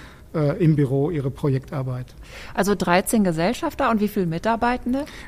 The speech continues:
Speaker 1: Wir haben knapp zweihundert Mitarbeiter an vier Standorten. Das ist einmal in Aachen, Berlin, Bochum und Karlsruhe. Wobei der Hauptstandort halt im Ruhrgebiet liegt,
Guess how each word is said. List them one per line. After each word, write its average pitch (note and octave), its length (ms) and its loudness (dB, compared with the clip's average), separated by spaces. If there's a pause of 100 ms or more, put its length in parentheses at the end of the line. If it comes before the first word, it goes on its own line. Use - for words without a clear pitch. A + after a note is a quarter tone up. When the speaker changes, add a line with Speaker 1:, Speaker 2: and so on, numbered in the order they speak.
Speaker 1:
Wir D#3 160 8
haben E3+ 240 8
knapp - 300 0
zweihundert D#3 500 4
Mitarbeiter G3 540 2
an D3 100 0
vier D3 220 0
Standorten. G3 640 2
Das D3 120 0
ist C3 100 -8
einmal D3+ 360 0
in C#3+ 160 -2
Aachen, D#3+ 580 0
Berlin, D3 500 2
Bochum D3 480 2
und D3 140 -2
Karlsruhe. C3 680 -4
Wobei D3+ 220 4
der C#3+ 120 4
Hauptstandort D3 720 0 (400)
halt D3 220 2
im C#3 240 2
Ruhrgebiet F3 440 6
liegt, E3 460 6